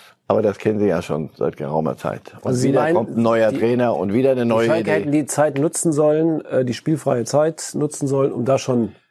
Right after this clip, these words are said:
Speaker 1: Wenn sie es
Speaker 2: früh
Speaker 1: gekonnt hätten,
Speaker 2: lösen.
Speaker 1: hätten sie es möglicherweise schon gemacht. Ich glaube nicht, dass sie so voll überzeugt waren, wie sie es nach außen verkündet haben, dass das noch mal gedreht werden kann.
Speaker 2: So, jetzt haben Sie mehrere Kandidaten zur Auswahl. Manuel Baum,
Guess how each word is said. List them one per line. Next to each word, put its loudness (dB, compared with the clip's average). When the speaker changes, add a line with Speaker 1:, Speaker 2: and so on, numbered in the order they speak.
Speaker 1:
Wenn 2
sie 2
es -6
Speaker 2:
früh -2
Speaker 1:
gekonnt 2
hätten, 2
Speaker 2:
lösen. -2
Speaker 1:
hätten 0
sie 0
es -4
möglicherweise 2
schon -4
gemacht. -6
Ich -8
glaube 4
nicht, -2
dass -2
sie 0
so 2
voll 2
überzeugt 0
waren, 2
wie -2
sie 0
es -4
nach 0
außen 0
verkündet 0
haben, 0
dass 0
das -2
noch 0
mal 2
gedreht -4
werden -6
kann. -14
Speaker 2:
So, 2
jetzt 2
haben 2
Sie 0
mehrere 0
Kandidaten 0
zur 0
Auswahl. 0
Manuel 2
Baum, 0